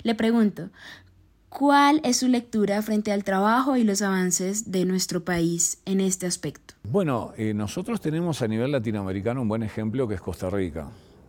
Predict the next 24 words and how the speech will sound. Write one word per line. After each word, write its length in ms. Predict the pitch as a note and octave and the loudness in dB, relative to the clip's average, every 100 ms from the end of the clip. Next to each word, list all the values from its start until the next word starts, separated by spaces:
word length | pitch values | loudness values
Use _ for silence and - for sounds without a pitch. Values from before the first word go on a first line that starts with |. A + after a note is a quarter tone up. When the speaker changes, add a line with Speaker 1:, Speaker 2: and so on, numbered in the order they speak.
| - - - | -20 -20 -20
Speaker 2:
que 100 | - | -16
ha 40 | D#2 | -12
sido 180 | - G2+ | -8 -6
un 140 | F#2 | -6
precursor 840 | - D2 - F2 - G#2 G2+ G#2 | -10 -14 -10 -10 -6 -4 -4 -4
de, 340 | F2+ D2 A#1+ A#1+ | -8 -10 -12 -14
precursor 540 | - E2+ F2 E2+ G#2 G2 | -14 -10 -10 -8 -8 -6
de 120 | F2+ | -6
todo 220 | E2+ E2+ | -6 -8
esto 220 | G#2 - | -8 -8
de 60 | F2 | -8
la 40 | |
sostenibilidad, 840 | F2 F2+ F2+ F2+ F2 F2+ G2 B2+ A#2 | -8 -12 -10 -6 -4 -2 0 0 0
un 160 | F#2 | -2
adelantado 840 | F2 F2 F2+ F2 B2 A2+ F#2+ F#2+ B2+ - | -6 -4 -6 -2 2 4 4 -2 -8 -12
en 80 | F2+ | -10
el 140 | F2 | -10
tiempo, 480 | D#2+ A2 F#2 G2+ D#3 - - - - - - - | -6 -6 -6 -6 -8 -10 -20 -20 -20 -20 -20 -18
pero 160 | - G#2+ | -4 0
obviamente 640 | G#2+ G#2 G#2+ B2+ A#2 G#2+ | 2 0 2 4 6 4
tenemos 340 | F2 F#2+ G2+ F#2 | 2 -6 -6 -4
destinos 460 | F2+ G#2+ G2 F2+ | -6 -6 -6 -8
en 80 | F#2 | -8
Europa, 640 | F2+ F#2 G#2 F#2+ G2 F2 | -6 -2 -2 0 -2 -2